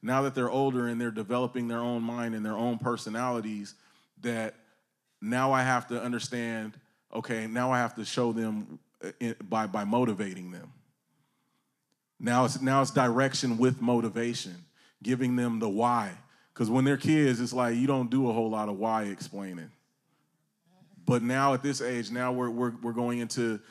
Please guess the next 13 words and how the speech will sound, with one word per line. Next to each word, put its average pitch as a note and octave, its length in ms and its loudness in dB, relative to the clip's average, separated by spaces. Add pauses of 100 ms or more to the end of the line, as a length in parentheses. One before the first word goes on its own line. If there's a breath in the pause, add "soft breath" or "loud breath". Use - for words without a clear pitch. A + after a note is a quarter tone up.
(400 loud breath)
uh, A2 160 0
going A#2+ 320 0
from A2+ 260 -2
being A#2 380 0
the, A2 80 -2
the, G#2 680 -4
the G#2+ 80 -6
person A2+ 380 -2
that's G#2 240 -6
directing A2+ 640 -4
and G2+ 160 -6
dictating A2 640 -4
to G#2+ 360 -6